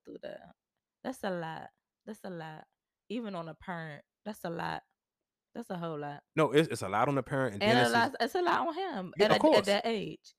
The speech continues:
Speaker 1: 'Cause it's his emotions and depression and dark space, all that shit
Speaker 2: Oh,
Speaker 1: gonna
Speaker 2: nigga,
Speaker 1: come
Speaker 2: that
Speaker 1: up.
Speaker 2: shit gonna get crazy.
Speaker 1: It is.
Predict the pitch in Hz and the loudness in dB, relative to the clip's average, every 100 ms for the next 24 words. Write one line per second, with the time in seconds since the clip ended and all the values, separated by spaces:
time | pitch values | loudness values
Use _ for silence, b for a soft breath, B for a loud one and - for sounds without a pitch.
0 | _ _ - 285 247 262 294 320 208 190 | _ _ -6 0 0 2 0 2 -2 0
1 | 190 277 214 202 180 156 156 _ _ _ | -2 -2 -6 -4 -4 -6 -10 _ _ _
2 | _ 151 - 202 226 202 151 151 185 190 | _ -8 0 0 0 -8 -8 0 2 2
3 | - _ _ 202 190 226 262 339 285 220 | -4 _ _ -4 0 2 4 4 0 -4
4 | 208 147 147 120 170 156 127 107 98 - | 4 6 6 6 4 4 -2 -4 -8 -10
5 | - 143 113 87 339 427 466 175 156 | -2 0 2 2 4 4 2 -4 -8